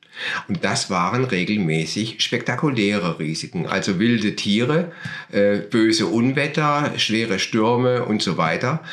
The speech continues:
Und, äh, das Spektakuläre hat daher den Menschen gelehrt, äh, die Aufmerksamkeit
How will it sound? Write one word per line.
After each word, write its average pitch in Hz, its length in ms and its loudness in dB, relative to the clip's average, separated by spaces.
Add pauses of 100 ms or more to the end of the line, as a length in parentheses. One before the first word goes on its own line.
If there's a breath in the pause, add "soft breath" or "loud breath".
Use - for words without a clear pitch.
(240 loud breath)
Und, - 380 0
äh, 101 120 0
das 98 160 0
Spektakuläre 107 1040 0 (360 loud breath)
hat - 420 -4
daher 127 440 0
den 110 260 0
Menschen 113 440 2
gelehrt, 101 680 -2
äh, 110 160 -2
die - 140 0
Aufmerksamkeit 139 920 0